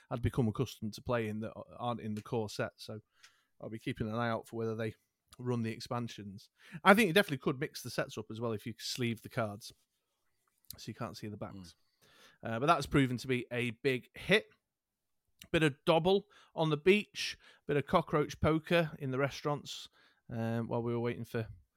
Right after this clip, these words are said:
Speaker 1: our dinners to arrive and stuff, just to keep the kids ticking over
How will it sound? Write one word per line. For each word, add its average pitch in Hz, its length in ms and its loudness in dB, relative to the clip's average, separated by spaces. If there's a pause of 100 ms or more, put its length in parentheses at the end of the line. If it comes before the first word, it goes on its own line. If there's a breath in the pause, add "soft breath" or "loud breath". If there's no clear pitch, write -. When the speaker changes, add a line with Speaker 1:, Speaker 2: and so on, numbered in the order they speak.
(360)
Speaker 1:
our 110 100 -6
dinners 113 320 -4
to 117 160 -4
arrive 117 360 2
and 113 120 -4
stuff, - 380 -6
just - 180 -14
to - 60 -18
keep - 140 -8
the - 140 -20
kids - 380 -8
ticking 120 420 -6 (200)
over 131 520 4